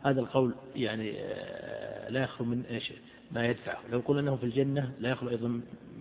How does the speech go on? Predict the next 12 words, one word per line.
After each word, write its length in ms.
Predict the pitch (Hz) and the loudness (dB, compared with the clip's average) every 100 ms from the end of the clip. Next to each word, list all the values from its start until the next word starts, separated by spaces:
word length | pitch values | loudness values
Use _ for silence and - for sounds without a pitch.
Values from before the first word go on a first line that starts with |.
| 110 110 107 - | -12 -10 -12 -4
من 60 | 117 | 2
ذلك. 280 | 123 104 - - - - - - - | 2 2 -6 -16 -20 -18 -18 -14 0
لما 220 | 131 139 | 4 4
نقول 280 | 135 156 156 | 4 2 4
بعض-، 380 | 139 143 139 131 | 4 4 0 2
بعضهم 240 | 139 135 | 2 2
يقول 180 | 135 143 139 | 0 0 2
أنهم 240 | 131 135 | 2 4
مع 200 | 131 143 | 4 4
آبائهم، 400 | 127 131 - - - - - - - - - - - - - - - | 6 6 4 -8 -12 -16 -18 -18 -18 -18 -20 -20 -20 -20 -20 -20 -8
لما 160 | 110 107 | -4 -2
يقول 120 | 110 | -4